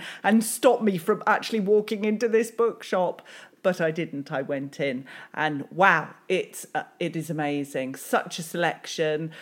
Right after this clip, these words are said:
Lots of books that I hadn't heard of before. I know, miracle. And, uh, yes,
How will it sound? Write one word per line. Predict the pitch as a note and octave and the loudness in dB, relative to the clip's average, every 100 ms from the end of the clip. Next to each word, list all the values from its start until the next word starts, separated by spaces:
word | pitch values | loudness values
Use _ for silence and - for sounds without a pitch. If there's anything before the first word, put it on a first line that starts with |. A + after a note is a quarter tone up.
| - - | -18 -4
Lots | G#3+ - | -2 0
of | G#3+ | -2
books | G3 - | -2 -2
that | F3 | -2
I | E3 | 0
hadn't | E3 G3 F3+ - | 2 2 0 -2
heard | E3 E3+ E3 | 0 2 2
of | E3 E3 D#3+ | 2 0 -4
before. | E3+ - F3 E3 E3+ - | -8 -2 0 2 0 -6
I | F3 | -4
know, | E3 F3 G#3+ | -4 -4 -2
miracle. | G3+ G#3 F3 F3 G3+ A3+ - - - - | 2 2 2 0 0 -2 -4 -12 -14 0
And, | G3+ G3+ G3+ G3 F#3+ | 4 4 4 0 2
uh, | A3 G#3 G#3 | 4 4 4
yes, | B3 D4+ F#3+ - - | 4 4 4 -4 -18